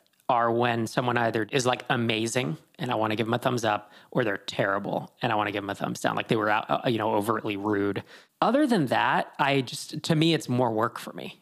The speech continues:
My inbox is already clogged with stuff, and I don't want another email that I have to think about and sit there and may not even remember the experience.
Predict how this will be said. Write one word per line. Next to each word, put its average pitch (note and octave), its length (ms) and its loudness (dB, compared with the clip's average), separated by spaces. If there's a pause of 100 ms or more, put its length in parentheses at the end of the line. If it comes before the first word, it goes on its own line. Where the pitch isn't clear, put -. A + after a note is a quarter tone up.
My B2+ 180 0
inbox B2+ 280 0
is A#2 80 -6
already A#2 200 2
clogged G#2 340 0
with G#2 100 -2
stuff, - 300 -2
and B2+ 120 2
I A#2 60 2
don't A2 340 0
want G#2+ 160 -2
another G2+ 280 -4
email A2 240 0
that A2 100 0
I G#2+ 60 2
have G#2 120 -4
to - 80 -8
think - 320 -2
about G#2+ 380 2
and A2 120 -2
sit - 280 -4
there G2+ 420 0
and G#2+ 240 -6
may B2 160 2
not C3+ 160 2
even G#2+ 160 -2
remember G2 380 -4
the G#2 140 -4
experience. - 800 -6